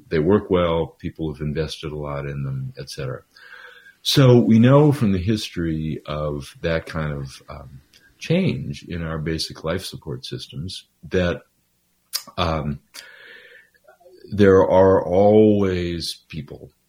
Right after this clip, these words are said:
that are trying to come up with something better. So,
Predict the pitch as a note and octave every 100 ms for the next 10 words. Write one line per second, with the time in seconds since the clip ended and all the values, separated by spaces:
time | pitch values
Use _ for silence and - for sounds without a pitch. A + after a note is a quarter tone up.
0 | _ D#2 E2+ E2 D#2+ - D#2 D#2 E2 D#2+
1 | D#2 D2+ - D2+ D2 - C2+ C2+ C2+ B1+
2 | D2+ F2+ G2 - C3+ A#2+ - - _ _
3 | _ _ _ _ - D2 C2+